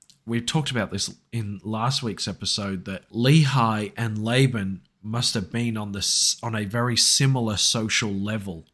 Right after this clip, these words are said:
And so it makes me think that Ishmael must have been on a similar social level as well. It's, yeah, this idea that, "Hey, I'm going into, um, I think that Jerusalem's gonna get destroyed. We're going. You should come with us." "No, I don't want to."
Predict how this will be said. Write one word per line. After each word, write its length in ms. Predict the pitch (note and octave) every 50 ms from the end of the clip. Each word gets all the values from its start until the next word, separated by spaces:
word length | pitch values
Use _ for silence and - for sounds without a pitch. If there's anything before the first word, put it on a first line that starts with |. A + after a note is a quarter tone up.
| _ _ -
And 100 | B2 A#2
so 120 | - C#3
it 60 | A#2 C#3
makes 240 | C#3+ E3 - -
me 80 | G#3 F#3
think 220 | - F3+ C#3+ C3+
that 160 | B2+ A2+ - -
Ishmael 480 | - E3+ F3+ - - D#3 C3+ B2 A2+ G#2+
must 220 | G#2 G#2+ - -
have 100 | - F#2+
been 200 | E2+ G#2 G#2 G2+
on 120 | G#2 G2 F#2+
a 100 | F2+ F#2
similar 540 | - - - - B2 A2 G#2+ G#2+ G2 F#2+ F#2
social 520 | - - - A2 G2+ G#2+ - - A2 G2
level 420 | F#2+ G2 G2+ G2 - F#2 F#2+ F#2
as 160 | F2 E2+ - F2+
well. 380 | F#2 G2+ G#2+ G#2+ F2 - - _ _ _ -
It's, 500 | C3 C3+ - - - - - - - - -
yeah, 200 | A#2+ C3+ C#3+ C3
this 280 | A2+ A#2+ B2+ B2 - C#3
idea 520 | C3 C3 B2+ A2+ B2 B2 B2 B2+ B2 A#2+
that, 240 | A#2 A#2 A#2 A2+ A2+
"Hey, 240 | A2+ C3 B2+ B2+ B2
I'm 180 | A2+ A2 A2
going 340 | G#2 A#2 A2+ A#2 A#2 A2+ A2+
into, 500 | A2+ A2 G#2+ - - - A#2 G#2+ G#2+ - -
um, 240 | A2+ A2+ G#2+ G2+ - _ - - - - - _ _ _ -
I 100 | A#2 A#2+
think 320 | A#2 - D3+ D3+ D3 C#3
that 100 | C3+ C3+
Jerusalem's 520 | C#3 - C3+ C#3 C#3 C3+ C#3 C3+ B2 A#2+ A#2+
gonna 200 | - C3 C3 B2
get 160 | C3 A#2+ -
destroyed. 760 | B2+ B2 - - - C3+ B2+ B2 B2 B2+ B2+ B2+ A#2 A#2 - _ _ _ _ _ _ _
We're 220 | A2 C3 C#3+ C#3+
going. 560 | C#3 C3+ B2 A#2+ B2 B2 B2 B2 A#2+ A#2+ A#2 - - _ _ _ _ _ _ _ _ _
You 140 | A2+ B2+ C3+
should 220 | C3+ - C#3 B2+ C3+
come 220 | C#3 C3+ A#2+ A#2
with 160 | A#2 A#2 A2+
us." 400 | A#2+ A#2 A#2 A#2 A2+ - - -
"No, 220 | B2 C3 B2 B2 A#2+
I 40 |
don't 180 | A#2+ A#2 G#2+ F#2+
want 180 | A2 A2+ G#2+ -
to." 240 | B2 A#2 A2+ G#2+